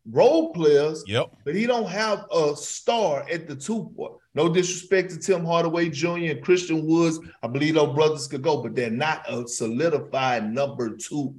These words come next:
Speaker 1: option.
Speaker 2: Nah,
Speaker 1: So,
Speaker 2: he don't,
Speaker 1: here,
Speaker 2: he
Speaker 1: here's
Speaker 2: don't
Speaker 1: the
Speaker 2: have
Speaker 1: thing.
Speaker 2: that.
Speaker 1: Here's the thing. I'm, I'm gonna tell people this one time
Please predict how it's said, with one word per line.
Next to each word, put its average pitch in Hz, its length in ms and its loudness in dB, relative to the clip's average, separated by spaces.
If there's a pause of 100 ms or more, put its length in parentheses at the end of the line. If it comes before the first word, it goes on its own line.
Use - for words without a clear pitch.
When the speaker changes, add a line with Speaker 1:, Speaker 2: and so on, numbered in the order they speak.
Speaker 1:
option. 135 560 -2
Speaker 2:
Nah, 90 300 -12 (200)
Speaker 1:
So, 127 440 2
Speaker 2:
he 104 160 -10
don't, 95 100 -4
Speaker 1:
here, 170 100 6
Speaker 2:
he - 60 -2
Speaker 1:
here's 185 220 6
Speaker 2:
don't - 100 -6
Speaker 1:
the 98 60 -6
Speaker 2:
have 87 160 -10
Speaker 1:
thing. - 0 - (100)
Speaker 2:
that. 80 80 -18 (840)
Speaker 1:
Here's 139 280 0
the 117 140 -2
thing. 92 140 -6
I'm, 127 160 -2
I'm 131 220 -2
gonna 127 60 0
tell 135 260 4
people 131 260 -2
this 117 200 0
one 113 260 -4
time 95 300 -12